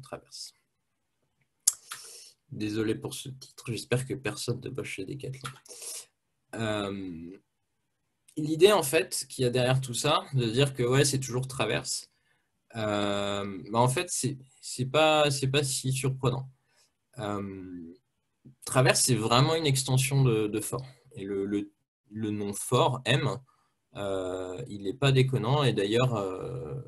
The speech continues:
dans les versions récentes des bibliothèques standards, il y a, il y a, euh, traverse, euh, si on inverse les, les, euh, les arguments, c'est, euh, juste for.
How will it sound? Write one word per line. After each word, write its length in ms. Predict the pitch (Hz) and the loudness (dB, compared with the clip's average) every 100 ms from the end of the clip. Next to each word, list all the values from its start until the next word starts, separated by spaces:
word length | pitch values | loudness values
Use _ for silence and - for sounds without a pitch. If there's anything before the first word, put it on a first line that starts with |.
| 127 - - | -14 -16 -14
dans 80 | 113 | -8
les 80 | 104 | 0
versions 300 | 110 - 117 | 0 2 -2
récentes 340 | 110 - 127 | -2 0 2
des 100 | 123 | 4
bibliothèques 480 | 104 98 98 95 95 | 2 -2 -2 -2 -4
standards, 440 | - 90 104 143 | -6 -6 2 2
il 80 | 131 | 2
y 40 | 95 | -2
a, 120 | 95 135 _ _ _ _ _ _ | -10 -20 _ _ _ _ _ _
il 140 | 80 | -10
y 80 | 95 | -4
a, 260 | 98 95 90 | -2 -2 -4
euh, 480 | 90 90 - 69 131 - - - | -6 -6 -6 -6 -8 -10 -14 -16
traverse, 720 | - 110 101 123 135 - - - | -4 2 4 4 2 0 -4 -6
euh, 400 | 95 98 98 95 | -10 -8 -6 -6
si 200 | - - | -8 -6
on 120 | 104 | -4
inverse 400 | 104 104 110 - | -2 -2 -2 -4
les, 560 | 98 95 - 90 - - | -4 -4 -4 -6 -6 -10
les, 420 | - 98 98 - | -10 -8 -6 -8
euh, 100 | - - - - 101 | -10 -10 -12 -12 -6
les 160 | 101 | 0
arguments, 380 | 98 98 98 131 | 2 2 2 2
c'est, 260 | 135 117 117 | 2 0 0
euh, 240 | 95 92 | -2 -4
juste 240 | 101 - _ | -8 -12 _
for. 460 | - - - - | -8 -8 -8 -16